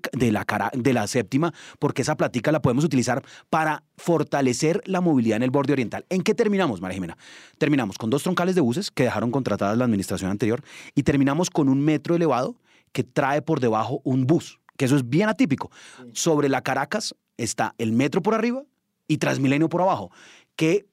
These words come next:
Speaker 1: de alguna manera uno se pregunta, ¿por qué, por qué tantos buses cuando habíamos podido de una vez por todas arrancar con un metro subterráneo? Yo no digo que los metros elevados per se sean malos,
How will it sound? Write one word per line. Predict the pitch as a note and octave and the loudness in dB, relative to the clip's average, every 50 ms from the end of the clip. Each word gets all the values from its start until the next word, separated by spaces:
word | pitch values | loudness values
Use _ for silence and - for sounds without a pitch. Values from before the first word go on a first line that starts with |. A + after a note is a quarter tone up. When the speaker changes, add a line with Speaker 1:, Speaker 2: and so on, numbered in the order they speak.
| _ _ _ | _ _ _
Speaker 1:
de | - D3+ D#3 | -4 -2 0
alguna | C#3 C#3 D3 E3 F3 | 0 2 2 2 2
manera | F3+ D3 C#3 D3 | 2 0 0 0
uno | E3 E3+ | 0 0
se | D#3+ F3+ | 0 -2
pregunta, | A2+ A#2 B2+ D3 C#3+ F#3+ F3 - | -2 0 0 0 0 0 -4 -4
¿por | - C3 - - | -6 -10 -12 -6
qué, | - D#3+ E3 F3+ - - - | -4 -4 -4 -4 -4 -10 -14
por | - C3+ C3+ C3 B2+ | -8 -6 -6 -6 -4
qué | - - F3 | -4 -4 -4
tantos | F3 - F3+ F#3 F3 F#3 F3+ D#3+ D3 | -4 -4 -6 -6 -4 -4 -4 -4 0
buses | C#3+ F3+ D#3 - F3 E3+ - - - _ | 0 0 2 2 0 -4 -4 -6 -10 _
cuando | - - E3+ D#3 C#3+ C#3+ C#3 C3+ | 0 2 2 2 2 2 2 2
habíamos | C#3 D#3 E3+ F3 G#3 G3+ - | 4 4 2 2 0 -4 -6
podido | - D#3+ D3+ C3+ C#3+ D#3 E3+ F3+ G3 G3+ - _ _ - - - _ | -4 0 2 4 4 4 4 4 2 0 -2 _ _ -20 -20 -8 _
de | D#3+ E3 | 0 0
una | F3+ G3 | 2 2
vez | F#3 | 0
por | - G#3 E3 | -2 -2 -2
todas | G#3+ G#3 G#3 F#3 | 0 0 0 0
arrancar | D#3+ C3 D#3+ E3 D3 | -2 -2 -2 -4 -2
con | E3+ F#3 F#3 | -2 -2 0
un | F#3 | 0
metro | F3+ F3 - F3 | 0 0 0 -2
subterráneo? | E3+ E3 - - A#2 B2 C#3+ F3+ - | -4 -2 -2 0 0 0 -2 -4 -4
Yo | - C#3 D3 | -4 -2 0
no | D#3 | 0
digo | E3+ F3 F3+ - | 2 0 0 0
que | E3 | -2
los | C#3 B2 | -2 0
metros | B2 C3 A#2+ F3 F3 | 0 0 0 0 2
elevados | D#3 B2+ A#2+ D3 - | 2 2 0 0 -2
per | - D3 C3 | -4 -4 -4
se | D3 D3+ | -2 0
sean | D#3 D#3+ D#3+ | 0 0 0
malos, | E3 D#3 E3+ F#3 | 0 0 -2 -2